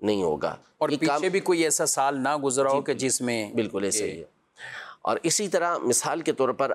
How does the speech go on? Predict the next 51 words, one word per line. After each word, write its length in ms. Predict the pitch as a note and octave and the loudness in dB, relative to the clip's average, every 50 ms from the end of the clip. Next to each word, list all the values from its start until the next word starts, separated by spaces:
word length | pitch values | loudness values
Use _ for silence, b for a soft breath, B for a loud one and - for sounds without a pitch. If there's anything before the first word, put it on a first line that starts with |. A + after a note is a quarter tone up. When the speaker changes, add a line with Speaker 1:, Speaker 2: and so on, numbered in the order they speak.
| - | 0
Speaker 1:
آ، 320 | - A#2+ A#2+ A#2+ A2+ A2+ - - | 0 2 2 4 4 2 2 0
یہ 220 | - B2+ B2 C#3+ D3 C3 | -4 -2 0 0 0 0
حج 260 | B2+ B2+ B2 A#2+ D#3 D3+ | -2 -4 0 0 0 0
فرض 280 | - - C#3+ C#3 C3+ - - | 2 0 0 0 0 -2 -2
ادا 220 | - A#2+ A#2 B2 | 0 0 0 0
کر 180 | A#2 - A2+ G#2 | 0 0 -2 -2
چکا، 220 | F#2+ - G2+ - | -2 -4 -4 -4
اپنا 220 | F2+ - - - F2+ - | -4 -6 -4 -4 -4 -2
حج 160 | A#2 A2+ - | -2 -4 -2
فرض 220 | - B2+ A#2+ A#2 | -2 -2 0 0
ادا 180 | A#2+ G#2+ A2+ A2+ | 0 0 0 -2
کر 160 | G#2+ A#2 B2 | 0 -2 -2
چکا 340 | A#2 - A#2+ - - G2+ G2+ | -2 -2 -4 -2 -2 0 2
ہے 160 | F#2 G2+ G#2 - - B B B B B B B _ | 2 0 0 -2 -6 B B B B B B B _
اور 140 | - A2 - - | -2 -2 0 0
اب 200 | - E3+ D#3 C#3+ C#3+ - _ - | -2 -2 -2 -4 -8 -8 _ -8
یہ 200 | A#2+ A2+ B2+ D3 | -4 -2 -2 0
چاہتے 380 | C#3+ E3 C3+ C3 - - D3+ | 0 0 -2 0 0 2 2
ہیں 140 | C#3+ D3 D3 | 2 2 0
کہ، 280 | C#3 - B2+ B2 B2+ B2+ - - _ _ _ _ _ _ _ _ | 0 0 2 2 2 0 -2 -6 _ _ _ _ _ _ _ _
آ، 300 | - G#2+ G#2 G#2 G#2 G#2 | -2 0 2 4 4 2
حج 520 | G#2+ - - - - - D3 C3+ C3 - - - | 2 0 -2 -2 0 0 0 -2 -4 -10 -10 -2
نفلی 340 | A#2 A#2 B2 B2 - C#3+ D3 | 0 2 2 2 2 0 0
طور 140 | C3+ C#3 B2+ | 2 2 0
پر 180 | A2+ - B2 - - | 2 0 -2 -2 -2
ادا 220 | G#2 G2 G2 F#2 | -2 -2 -2 -2
کریں، 220 | F2+ - D#2+ D#2 F2+ | -2 -4 -6 -4 -4
اور 80 | F#2 | -2
دوسری 300 | G2 A2 C3 C3 - D#3+ | 0 0 0 2 2 0
طرف 280 | C3+ D3 D3 C#3+ - - - | 2 2 0 0 -2 -6 -8
والدین 440 | - G#2+ A2+ A#2 A2+ A2+ C3+ C3+ C#3 | -2 -2 -2 0 0 0 0 0 0
پریشانی 500 | C3 - G#2+ G#2+ G#2 - A2 G#2+ A2 G#2+ | 0 -2 -2 -2 -2 0 0 2 0 2
کے 100 | G#2 G#2+ | 0 0
اندر 240 | F#2+ G2+ G#2 G2+ G#2 | 0 0 0 0 0
ہیں، 140 | G2 G2 - - | 0 0 0 0
آزمائش 500 | - G#2 F#2 G2+ G#2 G#2+ A2+ - - - | 0 0 0 2 2 2 0 -2 -2 -2
میں 100 | G#2+ G2 | -2 0
ہیں 120 | F2+ F#2 E2 - B B B B B B B _ | 0 -2 -2 -4 B B B B B B B _
کہ 60 | A#2 | 0
ان 120 | B2 C3 | 2 2
کا 80 | A#2 A#2+ | 2 0
قرض 280 | - - B2+ A#2+ A#2 | 0 -2 -2 0 -2
ادا 180 | A2+ G2+ G#2 G2+ | 0 0 0 -2
کیا 240 | F#2+ - - F#2+ F#2 | -2 -4 -6 -6 -4
جائے۔ 180 | F2 G2 G2+ | 0 0 0
تو 100 | A2 - | 2 2
اب 120 | G#2 A#2+ C#3 | 2 2 2
یہاں 260 | C3+ D3 C3+ D#3 D#3+ | 0 0 0 -2 -2
پر، 260 | D3+ - C#3+ C#3 - b b b b b b b b _ | -2 -2 -2 -2 -4 b b b b b b b b _
آ، 160 | - F2 G2 | -2 0 0
آ، 40 | - | -2